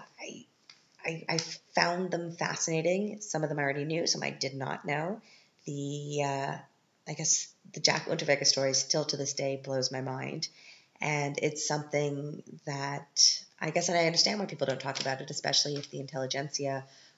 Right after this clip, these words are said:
were their s-, <laughs> were, were his sponsor, and then he really screwed up. Um, I guess that's it for now. I have kind of a quiet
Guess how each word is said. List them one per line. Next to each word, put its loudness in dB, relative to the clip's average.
were -2
their -2
s-, 2
<laughs> -10
were, 4
were -2
his -4
sponsor, 0
and 0
then -2
he -2
really -2
screwed 0
up. -2
Um, 8
I -8
guess 2
that's -4
it -4
for 0
now. 0
I 2
have 0
kind 0
of 0
a -2
quiet -2